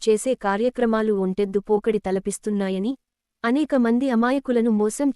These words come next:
చేస్తూ బలవంతపు వసూళ్లకు పాల్పడుతున్నాడని విమర్శలు వ్యక్తమవుతున్నాయి అని అన్నారు.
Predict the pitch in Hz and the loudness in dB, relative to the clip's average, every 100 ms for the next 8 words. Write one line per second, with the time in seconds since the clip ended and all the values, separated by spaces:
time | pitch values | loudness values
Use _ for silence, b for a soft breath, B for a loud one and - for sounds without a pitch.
0 | 247 226 - 254 202 196 220 226 214 214 | 2 2 2 -2 0 0 0 -2 -2 -2
1 | 202 196 254 262 247 233 - 220 220 262 | -2 -2 -2 0 0 -2 0 0 2 0
2 | 247 226 208 196 202 208 202 202 214 226 | 0 0 0 0 0 0 0 -2 -2 0
3 | 220 196 185 240 214 202 220 254 220 208 | 0 0 -2 -2 0 -2 -2 -2 -2 0
4 | 226 214 233 180 175 165 | -2 -2 -2 -2 -4 -8